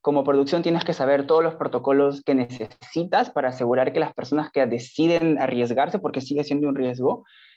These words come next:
tengan menos factores de riesgo posibles, ¿no? Entonces,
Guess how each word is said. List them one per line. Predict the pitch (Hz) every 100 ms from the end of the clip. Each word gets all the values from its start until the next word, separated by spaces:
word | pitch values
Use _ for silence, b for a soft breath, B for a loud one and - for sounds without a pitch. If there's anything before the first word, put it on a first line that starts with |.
| b
tengan | 147 147 151 160 156 160 -
menos | 139 156 156 156 151 147
factores | 139 139 143 135
de |
riesgo | 127 131 131 131
posibles, | - 117 - 123
¿no? | 127
Entonces, | 131 135 143 139